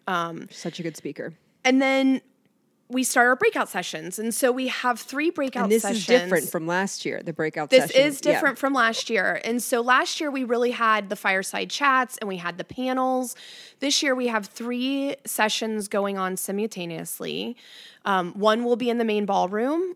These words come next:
Speaker 1: that, um, and then there's, we've got Wilkes Tower and the Corbett Tower Wilkes Room,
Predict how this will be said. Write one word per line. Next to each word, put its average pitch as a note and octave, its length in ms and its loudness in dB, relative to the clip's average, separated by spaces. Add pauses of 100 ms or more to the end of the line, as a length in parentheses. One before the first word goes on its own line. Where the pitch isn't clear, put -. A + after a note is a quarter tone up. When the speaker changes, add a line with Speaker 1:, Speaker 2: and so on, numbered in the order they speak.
Speaker 1:
that, G3+ 380 2
um, F#3 340 -2
and G3+ 100 -2
then G3 280 -2
there's, G3 420 0
we've G3+ 220 -6
got G3 220 0
Wilkes G#3 400 -2
Tower F#3+ 420 2
and F3+ 160 -4 (120)
the G3 100 -8
Corbett F3+ 460 -2
Tower F3+ 360 0
Wilkes E3+ 400 -6
Room, E3 340 -4